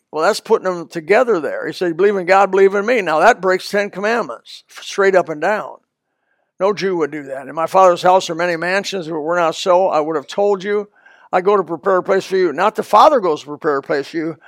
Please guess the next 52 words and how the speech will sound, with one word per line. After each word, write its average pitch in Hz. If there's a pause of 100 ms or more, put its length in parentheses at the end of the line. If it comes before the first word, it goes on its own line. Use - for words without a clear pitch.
(180)
I 185
got 247
the -
power 180
to 151
prepare 151
a 139
place 143
for -
you. 110 (380)
And 202
he's -
talking 262
to 175
anybody 254
and 233
everybody 214
who 208
believes. 226 (480)
That's -
a 269
lot 196
of 147
people 214 (480)
down 214
through 220
the 196
ages. - (320)
Who 233
can 233
do 262
that 165
but 143
God? 127 (1300)
He 160
said, 196
"If 185
I 185
go 190
and 247
prepare 202
a 185
place 196
for -
you, 208
I 190
will 233
come 226
again." 226
Who 151
could 254
say, 277